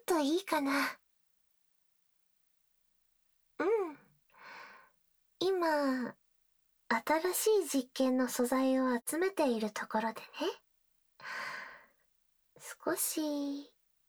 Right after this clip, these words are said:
後輩くんに助力を頼みたいんだ。はあ、何？命の危険が迫るなんてことはないよ。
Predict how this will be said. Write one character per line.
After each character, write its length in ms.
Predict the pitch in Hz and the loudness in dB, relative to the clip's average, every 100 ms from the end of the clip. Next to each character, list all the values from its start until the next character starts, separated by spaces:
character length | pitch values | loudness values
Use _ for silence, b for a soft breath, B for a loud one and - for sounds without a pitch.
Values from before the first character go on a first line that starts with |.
| _ _ _ _ _ | _ _ _ _ _
後 220 | - 254 | 0 2
輩 300 | 262 285 285 | 2 2 2
く 200 | 285 285 | 0 0
ん 60 | 294 | 0
に 180 | 294 277 | -2 0
助 140 | 262 | 2
力 280 | 262 269 294 | 2 2 0
を 120 | 294 | 0
頼 280 | 302 311 320 | 0 -2 -2
み 120 | 339 | -2
た 200 | 359 370 | 2 2
い 140 | 381 | 2
ん 80 | 359 | -2
だ。 80 | 311 | -2
は 80 | 330 359 381 427 - _ _ _ _ _ _ _ _ _ _ _ _ _ _ _ _ _ _ _ _ _ _ _ _ _ _ _ _ _ _ _ _ _ _ _ B | 2 2 2 -2 -12 _ _ _ _ _ _ _ _ _ _ _ _ _ _ _ _ _ _ _ _ _ _ _ _ _ _ _ _ _ _ _ _ _ _ _ B
あ、 60 | 156 175 359 349 B B B B B B - | 0 2 2 0 B B B B B B -6
何？ 580 | 285 349 330 285 269 - B B B B B B B B B _ _ _ - | -4 -4 -8 -8 -8 -10 B B B B B B B B B _ _ _ -6
命 520 | 302 330 330 - 262 | -2 0 0 -2 0
の 160 | 233 | 0
危 100 | 226 - | -2 -8
険 260 | - 226 | -4 -2
が 140 | 226 214 | -2 -4
迫 380 | - 226 247 | 0 0 2
る 140 | 285 294 | 2 2
な 160 | 240 | 0
ん 40 | 214 | -2
て 120 | - | -8
こ 160 | 196 202 | -8 -8
と 140 | - | -4
は 120 | 202 | -2
な 180 | 202 226 | -2 -2
い 180 | 247 226 | -2 0
よ。 160 | 294 | -2